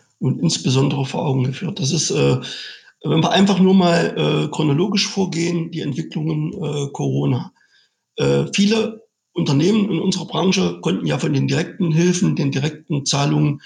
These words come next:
überhaupt nicht partizipieren, weil ihre Anzahl an Mitarbeitern einfach viel zu hoch war, um diese Corona-Hilfen, die es im ersten Lockdown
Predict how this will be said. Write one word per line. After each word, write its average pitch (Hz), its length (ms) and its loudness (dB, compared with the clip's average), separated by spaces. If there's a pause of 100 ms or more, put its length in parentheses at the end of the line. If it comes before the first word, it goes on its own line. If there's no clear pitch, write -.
(160)
überhaupt 131 320 0
nicht - 160 -2
partizipieren, 165 640 0
weil 143 260 -2
ihre 127 240 -6
Anzahl 156 360 -2
an 139 120 -2
Mitarbeitern 131 540 -2
einfach 139 320 -2
viel 135 100 0
zu 131 160 0
hoch 185 240 2
war, 147 260 2 (260)
um 147 120 2
diese 139 300 0
Corona-Hilfen, 151 680 2
die 139 80 2
es - 80 -2
im - 80 -6
ersten - 320 -6
Lockdown 147 540 -2